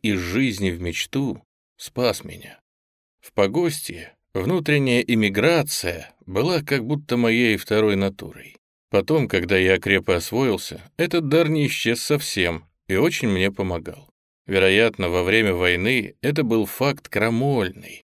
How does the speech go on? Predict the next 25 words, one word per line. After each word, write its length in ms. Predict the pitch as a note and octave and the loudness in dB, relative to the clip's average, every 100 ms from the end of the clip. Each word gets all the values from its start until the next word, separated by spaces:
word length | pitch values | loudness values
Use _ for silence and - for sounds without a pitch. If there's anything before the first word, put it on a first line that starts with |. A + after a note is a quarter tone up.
| _ | _
Недаром 400 | G2+ C#3 F3 A2 | 0 2 2 2
однажды 480 | F#2+ B2+ D#3 F#2 E2+ | 0 0 -2 -2 -8
остановил 640 | - G#2 - D#3 F3+ F#3+ | -4 -4 -2 -2 0 2
меня 200 | D3 D#3+ | 2 2
в 60 | D3 | 0
траншее 540 | - A#2 A2 D#3 D3 | 0 0 0 0 2
бдительный 560 | A2 A2+ C3 B2+ B2 A#2 | 2 0 0 2 2 2
политрук. 580 | B2+ C3 C#3+ G2 D2 - _ _ _ | 2 0 0 -4 -6 -14 _ _ _
«Мать 400 | A2 D#3 D#3 - | 6 6 6 2
твою! 600 | D3 D#3+ D#3+ C#3+ G#2+ F2+ _ | 6 8 10 8 6 2 _
Что 260 | - F3+ F3+ | 2 4 6
ты 200 | G3 E3 | 8 8
здесь 260 | G3+ E3 | 8 6
ходишь 380 | G3 G#3 F#3+ D3 | 8 8 8 6
без 220 | C#3 E3 | 6 8
оружия, 580 | D#3 F3 G3 C3 A#2 G2 | 8 8 8 8 8 8
с 80 | - | 6
цветком 560 | D#3+ F#3 D3+ G3+ G#3+ E3+ | 4 4 6 6 6 6
в 60 | |
руках, 420 | F#3+ D#3 G#3 F3+ | 4 6 8 8
как 220 | D3+ D3+ E3 | 8 4 6
Евгений 480 | D#3+ C#3+ D3 B2 | 4 6 6 8
Онегин? 460 | A#2+ G#2 E2+ D2 C#2 _ _ _ _ | 6 6 2 0 -12 _ _ _ _
Марш 480 | G#2+ E3+ G3 E3 | 6 8 8 8
к 60 | - | 2